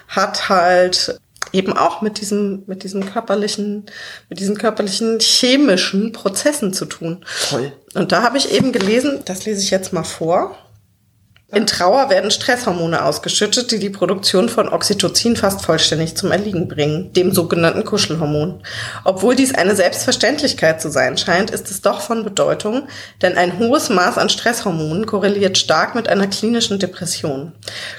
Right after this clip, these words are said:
Speaker 1: Könnten körperliche Berührungen für Menschen in der Trauerarbeit biologisch notwendig sein? Wenn ja, ist dies ein Aspekt des Erholungsprozesses, den Hinterbliebene nicht allein bewältigen können.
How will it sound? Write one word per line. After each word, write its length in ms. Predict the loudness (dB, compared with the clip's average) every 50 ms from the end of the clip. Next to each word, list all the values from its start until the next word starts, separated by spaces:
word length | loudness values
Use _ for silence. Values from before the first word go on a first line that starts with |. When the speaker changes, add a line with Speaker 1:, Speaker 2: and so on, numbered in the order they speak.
| -10 -6
Speaker 1:
Könnten 400 | 0 0 0 0 0 -2 -2 -2
körperliche 580 | 2 2 2 2 4 2 0 0 0 0 2 2
Berührungen 600 | 2 2 0 0 -2 -2 0 2 2 2 2 2
für 120 | 0 0
Menschen 400 | 2 2 2 2 2 0 0 0
in 120 | 0 2 2
der 100 | 2 2
Trauerarbeit 720 | 0 -2 -2 -2 0 0 2 2 2 2 2 2 2 0
biologisch 560 | -2 0 0 0 0 0 -2 0 -2 -2 -2 -2
notwendig 720 | -4 -4 -4 -6 -2 0 0 2 2 2 0 0 0 0
sein? 380 | 0 2 2 2 2 0 -2 -6 -10 -16 -18 -16 -14 -14 -16 -16 -4 _
Wenn 200 | 2 2 4 4
ja, 380 | 4 4 4 4 4 4 2 2
ist 260 | 0 -2 -2 -2 -2
dies 140 | -2 -2 0
ein 200 | 0 0 2 2
Aspekt 480 | 0 0 -2 -2 -2 -2 -2 0 -2
des 140 | -2 0 2
Erholungsprozesses, 1400 | 2 0 0 2 0 2 2 4 2 0 -2 -6 -6 -6 -6 -4 0 0 0 0 0 -2 -2 -2 -2 -4 -6 -2
den 240 | 0 0 0 0 -4 -4
Hinterbliebene 640 | -2 0 2 2 2 0 0 0 -2 0 2 2 4 4
nicht 260 | 2 2 0 0 0
allein 340 | 2 2 2 2 2 2 2
bewältigen 540 | 0 2 4 2 2 2 0 -4 -6 -6 -8
können. 360 | -6 -6 -6 -6 -6 -8 -10